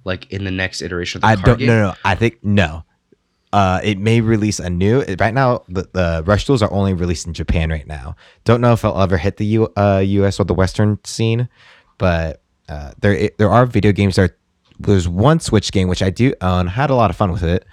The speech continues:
Speaker 2: Uh, that's also in my list. I forgot to put that down. And then, uh, there's a new one coming with, for the new series that's gonna be coming out.
Speaker 1: Gotcha.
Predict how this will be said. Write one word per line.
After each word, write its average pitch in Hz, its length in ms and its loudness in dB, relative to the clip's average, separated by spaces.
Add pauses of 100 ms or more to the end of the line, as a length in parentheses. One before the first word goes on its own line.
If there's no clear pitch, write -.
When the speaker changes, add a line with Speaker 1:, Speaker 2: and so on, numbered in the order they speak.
(420)
Speaker 2:
Uh, 82 440 4 (360)
that's - 180 -2
also 104 280 2
in 85 80 0
my 85 140 2
list. 87 200 -2
I 80 100 -4
forgot 90 280 -4
to - 40 -12
put 90 160 0
that 110 180 2
down. 85 300 -4 (440)
And 90 320 -2
then, 90 260 0
uh, 82 220 -4
there's 90 180 -4
a 90 60 -4
new 101 300 4
one 95 180 0
coming 85 540 -2 (100)
with, 85 260 -4
for 92 160 0
the 85 200 -2
new 90 240 0
series 67 580 -10 (240)
that's 82 200 -6
gonna 80 120 -8
be 80 80 -8
coming 80 300 -8
out. 71 180 -12
Speaker 1:
Gotcha. 67 460 -14